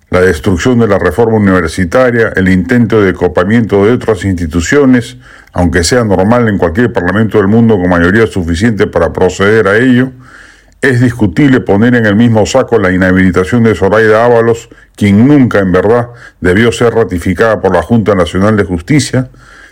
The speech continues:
la arremetida anunciada contra los organismos electorales por razones infundadas, la falta de reformas importantes, ha sido vergonzoso el retroceso del fujimorismo en el tema de la bicameralidad,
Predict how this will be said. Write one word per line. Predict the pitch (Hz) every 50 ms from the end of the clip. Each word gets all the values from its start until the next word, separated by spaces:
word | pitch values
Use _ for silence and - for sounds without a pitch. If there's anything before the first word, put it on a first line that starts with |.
| _ -
la | 98 101 98
arremetida | 95 98 98 98 98 98 90 - 135 135 127
anunciada | 117 110 110 104 95 90 - 131 127 123 120 -
contra | - 104 101 82 90 95
los | 92 92 - -
organismos | - 95 98 98 113 123 117 107 104 -
electorales | 107 101 95 87 80 - 101 110 117 120 113 101
por | - 98 90
razones | 87 90 - - 117 117 113 104 - -
infundadas, | 98 90 78 87 92 98 110 131 135 127 123 123 120 - - - - - _ - - - - - - - -
la | - 98 90
falta | - - 123 120 98 123 110
de | 101 92
reformas | 90 92 - - 110 113 113 104 - 101
importantes, | 95 85 90 85 90 87 - 135 131 123 113 - 123 - - - - - - - - _
ha | - - 87
sido | - 113 120 110 101
vergonzoso | 95 92 90 90 92 92 82 - 131 127 120 - 110
el | 92 82
retroceso | 98 92 87 90 82 - - - - 107 104
del | 95 87
fujimorismo | 82 87 82 80 95 90 90 95 113 123 123 123 117 101
en | 95
el | 90 87 85
tema | 117 113 104 107
de | 104 98
la | 90
bicameralidad, | 87 90 85 - 87 80 85 87 85 85 85 85 87 98 113 127 127 110